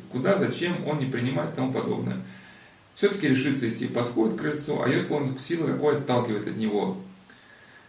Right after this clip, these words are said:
Наконец, пересилит себя, войдет на крыльцо, входит и видит народ. Не уйти ли? Народу много, да одни бабы станут сидеть с ними. Вот.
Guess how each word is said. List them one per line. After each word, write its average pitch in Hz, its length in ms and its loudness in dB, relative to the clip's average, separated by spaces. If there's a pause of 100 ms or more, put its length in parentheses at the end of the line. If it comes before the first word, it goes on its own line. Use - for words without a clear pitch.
(240)
Наконец, 180 500 6
пересилит 185 500 4
себя, 160 200 4
войдет 139 300 6
на 170 80 0
крыльцо, 143 400 0
входит 185 360 6
и 127 60 2
видит - 240 0
народ. 120 380 2
Не 151 140 2
уйти 165 320 0
ли? - 120 4
Народу 131 420 2
много, 131 360 2
да - 180 4
одни 131 200 2
бабы 120 340 2
станут - 500 -2
сидеть 113 340 -2
с 113 40 -10
ними. 101 400 -2 (3250)
Вот. 101 360 -2